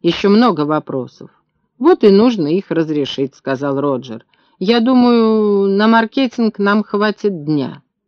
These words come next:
"Может понадобиться и два", заметил Вик. "Во всяком случае, нужно иметь запас времени". "А что потом?" "А потом мы позвоним старику и попросим с ним встречи. Я думаю, мы полетим в Кливленд прямо из Нью-Йорка.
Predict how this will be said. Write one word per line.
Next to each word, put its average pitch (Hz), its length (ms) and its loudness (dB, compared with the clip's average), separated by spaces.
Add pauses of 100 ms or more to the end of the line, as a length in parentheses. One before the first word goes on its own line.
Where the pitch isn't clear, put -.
(220)
"Может 165 360 -4
понадобиться 175 760 0
и 247 60 0
два", 156 260 -2
заметил 170 560 -2
Вик. 143 260 -4 (340)
"Во 202 120 2
всяком 269 360 0
случае, 233 480 0
нужно 208 380 0
иметь 190 280 0
запас 160 420 -4
времени". 151 720 -4 (240)
"А 170 140 -6
что 208 220 -4
потом?" 160 540 -10 (500)
"А 240 100 -2
потом 311 320 2
мы 220 140 4
позвоним 196 480 0
старику 202 420 -2
и 262 80 0
попросим 175 520 -4
с - 100 -16
ним 185 180 -2
встречи. - 560 -8 (400)
Я 208 180 2
думаю, 220 400 4
мы 214 160 2
полетим 208 540 0
в - 140 -20
Кливленд 214 640 0
прямо 202 400 0
из 185 100 0
Нью-Йорка. 196 760 -2